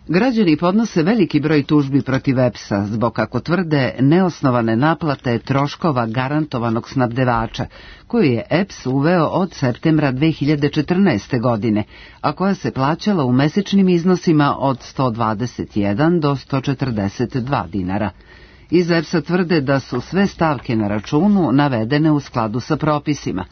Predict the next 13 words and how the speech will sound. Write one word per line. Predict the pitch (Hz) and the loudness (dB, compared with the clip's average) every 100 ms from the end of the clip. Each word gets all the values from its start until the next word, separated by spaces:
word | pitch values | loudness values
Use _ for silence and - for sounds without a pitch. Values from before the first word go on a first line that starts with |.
| - - - - - | -18 -20 -20 -20 -6
Kasacioni | 147 147 160 - 151 147 | -4 -4 -6 -2 2 2
sud | 139 208 143 | 0 -2 -2
o | 107 | -2
tom | - 196 | 0 0
pitanju | 180 165 190 170 127 | 2 2 2 2 2
treba | 143 180 165 | 0 0 0
da | 113 | 0
odluči | 113 139 165 - 127 | 0 0 -2 -2 0
u | 107 | 0
roku | 120 127 135 | 0 -4 -4
od | 110 | -4
dva | 110 104 | -4 -4
meseca. | 95 95 - 101 - 110 | -4 -8 -10 -10 -6 -6